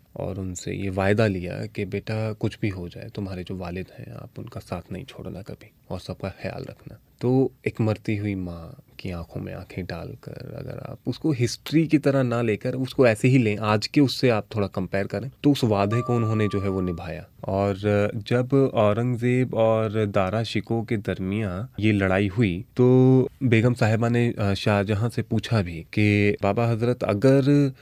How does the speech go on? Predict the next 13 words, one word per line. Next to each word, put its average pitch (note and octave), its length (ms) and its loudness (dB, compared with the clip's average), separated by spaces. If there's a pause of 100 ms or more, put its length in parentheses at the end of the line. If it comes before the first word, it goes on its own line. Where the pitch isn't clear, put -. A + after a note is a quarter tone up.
(140)
आप A2+ 260 2
जो B2 140 4
साथ A2 260 4
दे A#2 240 4
रहे G#2+ 200 6
हैं F2+ 400 -2
दारा F#2 320 2
शिकोह F#2+ 320 -2
का - 240 -12 (100)
और G2 120 -6
औरंगजेब F#2 580 0
के F2 100 -4
खिलाफ, F2 380 -6